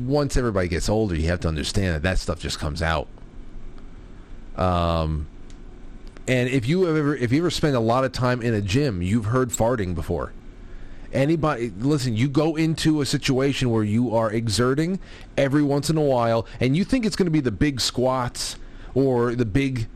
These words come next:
the big presses that you're going to do, where you have to put a lot into it. Um, but those are the ones that you actually tighten your asshole up and you keep it in the best. You know, when you're, when you're, you're really just repping out there and you got, you, those are the ones that you actually control better.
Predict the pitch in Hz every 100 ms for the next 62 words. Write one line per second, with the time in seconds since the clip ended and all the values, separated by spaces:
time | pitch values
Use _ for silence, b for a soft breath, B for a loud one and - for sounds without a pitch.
0 | - 120 95 135 120 - 131 127 143 131
1 | 139 127 135 127 131 131 117 131 127 117
2 | 117 110 - 113 98 110 117 123 131 131
3 | 127 127 120 120 B B B B B -
4 | 123 117 113 - 135 143 170 226 226 175
5 | 135 135 139 123 131 123 131 123 123 -
6 | 117 - 135 131 131 120 113 120 - 117
7 | 104 113 165 - B B B 127 127 123
8 | - 160 - 113 165 123 76 - - 117
9 | 107 156 98 - - B B B 131 127
10 | 127 120 110 120 117 123 143 147 139 113
11 | - - - 85 - 104 123 139 151 135
12 | 139 131 113 117 110 120 117 110 107 113
13 | 120 - B - 92 80 110 180 247 208
14 | 160 147 143 147 135 151 139 127 - 139
15 | 104 90 147 78